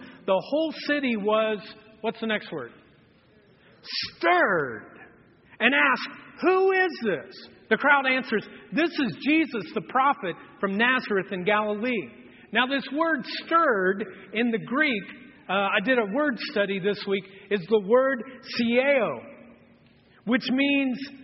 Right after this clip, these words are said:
uh, which we get our word, uh, seismic from. Like a seismic earthquake.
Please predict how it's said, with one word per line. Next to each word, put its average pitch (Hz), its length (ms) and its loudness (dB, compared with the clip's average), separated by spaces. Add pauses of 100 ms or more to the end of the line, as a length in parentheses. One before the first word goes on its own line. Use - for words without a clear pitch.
(200)
uh, 202 220 0
which 233 180 0
we 269 160 2
get 247 180 2
our 262 420 2
word, 190 380 0 (500)
uh, 156 240 -6 (300)
seismic 254 580 0 (140)
from. 120 200 -10 (760)
Like 220 200 2
a 190 100 0 (160)
seismic 269 560 0
earthquake. 196 560 -2